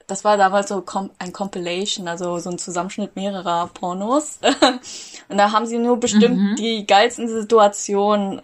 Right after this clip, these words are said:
Speaker 1: ähm, aufge-, also, ja, dort gezeigt. Und da fand ich das, ich weiß nicht, also,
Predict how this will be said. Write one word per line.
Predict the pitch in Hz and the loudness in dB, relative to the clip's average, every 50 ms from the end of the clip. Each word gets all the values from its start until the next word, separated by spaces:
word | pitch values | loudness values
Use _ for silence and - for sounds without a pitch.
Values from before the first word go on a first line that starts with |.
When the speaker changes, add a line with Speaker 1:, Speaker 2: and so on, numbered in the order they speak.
| - - | -4 -2
Speaker 1:
ähm, | 175 175 175 170 170 170 170 175 180 - - - - _ _ _ _ _ - | -2 0 0 -2 -4 -6 -8 -10 -10 -12 -10 -12 -12 _ _ _ _ _ 0
aufge-, | 185 196 196 - - 220 202 196 - - _ _ _ _ _ _ | 0 0 0 -2 -6 -6 -4 -4 -6 -8 _ _ _ _ _ _
also, | - 180 170 175 175 165 165 165 165 175 _ _ _ _ _ _ _ _ _ _ _ _ _ - | -8 -6 -4 -4 -4 -4 -4 -4 -8 -10 _ _ _ _ _ _ _ _ _ _ _ _ _ -2
ja, | 175 165 160 165 160 156 - _ _ _ _ _ | 0 0 2 2 0 -4 -8 _ _ _ _ _
dort | - 185 175 170 - | -4 -4 -4 -2 -4
gezeigt. | 196 180 - - 185 185 202 262 294 - - - _ _ - - _ _ _ _ - _ _ - - _ - _ _ | -10 -10 -8 -6 -2 -2 -2 -2 -2 -6 -16 -20 _ _ -20 -20 _ _ _ _ -20 _ _ -20 -20 _ -20 _ _
Und | - 208 214 202 208 196 196 196 - - - - - - - _ | 0 2 4 6 6 4 4 0 -4 -10 -16 -18 -18 -20 -20 _
da | - 202 | -12 -4
fand | - 240 240 277 294 | 0 2 4 4 4
ich | 302 294 - | 2 4 4
das, | 262 262 254 254 - - - - _ _ _ _ _ _ _ _ _ _ _ _ _ _ | 6 6 6 6 2 -8 -14 -16 _ _ _ _ _ _ _ _ _ _ _ _ _ _
ich | - 208 - | -10 -4 2
weiß | 262 277 311 311 311 - 262 | 4 4 4 4 -2 -6 -8
nicht, | 226 214 214 208 208 - - - | -8 -6 -4 -4 -4 -4 0 0
also, | 208 208 202 208 214 208 208 208 202 202 202 196 190 190 - | 0 2 2 0 0 0 0 0 0 0 -2 -2 -4 -8 -10